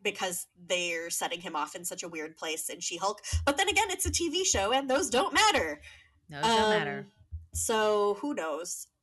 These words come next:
Speaker 1: Um,
Speaker 2: Um, we do need to talk about one more sad bup-, sad baby in,
Speaker 1: Yes.
Speaker 2: in Thunderbolts. Um,
Speaker 1: Yes.
Speaker 2: and that is Antonia Dreykov.
Speaker 1: Yes.
Speaker 2: Who is, I think,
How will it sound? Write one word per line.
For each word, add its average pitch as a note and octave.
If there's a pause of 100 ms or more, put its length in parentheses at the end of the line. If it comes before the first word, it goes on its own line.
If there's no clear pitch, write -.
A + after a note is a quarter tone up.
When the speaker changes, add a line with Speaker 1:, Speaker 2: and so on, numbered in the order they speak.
Speaker 1:
Um, G3+
Speaker 2:
Um, F3 (600)
we F3+
do G3+
need D4
to E4
talk C4+
about G3+
one E3+
more D3+ (240)
sad C#3+
bup-, A#2+ (360)
sad D3+
baby B2 (160)
in, C#3
Speaker 1:
Yes. - (300)
Speaker 2:
in C#3 (140)
Thunderbolts. B2 (100)
Um, C#3+
Speaker 1:
Yes. A#2 (800)
Speaker 2:
and F3+
that F#3
is A3+
Antonia G#3+
Dreykov. B2 (320)
Speaker 1:
Yes. - (160)
Speaker 2:
Who F#3+
is, E3
I F3+
think, F#3+